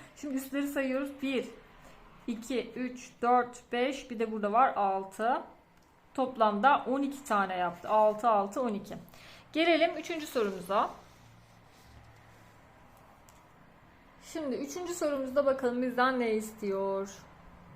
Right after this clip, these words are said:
Yukarıda yapının üstten görünümü ve kullanılan birim küp sayısı hangi seçenekte doğru verilmiştir?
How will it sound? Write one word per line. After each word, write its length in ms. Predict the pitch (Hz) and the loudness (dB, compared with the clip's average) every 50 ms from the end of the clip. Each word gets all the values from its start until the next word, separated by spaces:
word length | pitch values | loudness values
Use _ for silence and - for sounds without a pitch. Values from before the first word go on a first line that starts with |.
| - - - - - - - - - - - - | -20 -20 -20 -20 -20 -20 -20 -20 -20 -16 -8 -6
Yukarıda 380 | 254 262 - 359 370 370 381 | -6 0 2 2 4 4 4
yapının 500 | 403 370 339 339 339 - 320 311 339 339 | 4 4 4 2 2 0 -4 -4 -4 -4
üstten 440 | 254 262 247 - - 302 302 311 302 | -6 -6 -4 0 2 4 4 4 2
görünümü 500 | 254 247 226 208 190 185 185 185 196 220 233 | 2 0 0 0 -2 -4 -6 -4 -4 -2 -2
ve 140 | 233 233 233 | -2 -2 -2
kullanılan 580 | - 254 233 233 240 240 254 277 294 294 285 | -4 -4 -2 -2 0 0 2 4 4 4 2
birim 240 | 240 247 277 320 320 | 0 -4 -4 -6 -8
küp 220 | - - 277 - - | -8 -10 -10 -10 -8
sayısı 440 | - - 208 190 185 - - - | -6 -4 -4 -4 -4 -8 -12 -14
hangi 360 | - - - 285 320 349 349 349 | -12 -4 -2 0 0 0 -2 -6
seçenekte 520 | - 320 294 - 277 247 208 202 214 202 | -6 -8 -6 -4 -4 -4 -4 -4 -4 -4
doğru 280 | 208 196 190 190 190 190 | -2 -2 -2 -4 -4 -4
verilmiştir? 600 | 202 185 190 185 180 175 - - - - - | -4 -4 -6 -8 -12 -14 -16 -18 -18 -18 -18